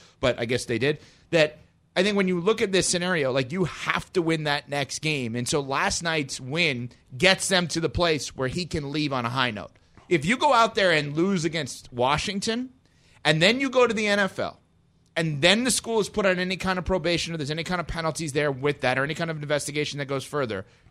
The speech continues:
Harbaugh's not leaving on the best of notes like he would if they win. Like, if you think about this, I'm not saying that Michigan fans are ever gonna turn on this guy, but play out the scenario where Michael Penix Junior, who was unbelievable last night, four hundred thirty yards, two touchdowns,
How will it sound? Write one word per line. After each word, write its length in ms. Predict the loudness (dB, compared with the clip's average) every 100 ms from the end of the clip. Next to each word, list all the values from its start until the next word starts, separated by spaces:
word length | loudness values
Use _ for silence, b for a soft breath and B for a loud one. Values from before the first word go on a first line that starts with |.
| b b b
Harbaugh's 420 | 2 4 4 2
not 240 | 4 2 2
leaving 400 | 2 2 2 2
on 120 | 0
the 80 | 0
best 340 | 4 2 2
of 100 | -4
notes 640 | 0 2 2 -4 -6 -8 2
like 180 | 2 4
he 100 | 2
would 220 | 0 0
if 80 | 0
they 100 | -4
win. 240 | -4 -8 -12 _ _ _ -2
Like, 100 | 2
if 120 | 4
you 100 | 2
think 200 | 2 0
about 300 | 4 4 4
this, 260 | 2 2 -2 B B 2
I'm 140 | 4
not 160 | 6 4
saying 220 | 4 0
that 100 | 0
Michigan 380 | 0 -2 -2 -2
fans 240 | 0 2
are 120 | 0 2
ever 240 | 2 4 2
gonna 200 | 0 0
turn 260 | 0 2
on 140 | 2 2
this 180 | 0
guy, 320 | 2 2 2 0 B B
but 160 | -2 0
play 200 | 4 6
out 240 | 6 4
the 80 | -2
scenario 440 | -2 0 2 4
where 100 | 2
Michael 300 | 2 2 2
Penix 280 | 2 2 0
Junior, 220 | 0 2
who 80 | 2
was 160 | 0 0
unbelievable 560 | 0 2 0 0 2 4
last 260 | 4 2 0
night, 180 | -2
four 120 | 0 2
hundred 320 | 2 0 2
thirty 220 | 2 2
yards, 340 | 4 4 4
two 160 | 0 0
touchdowns, 560 | 4 4 4 2 0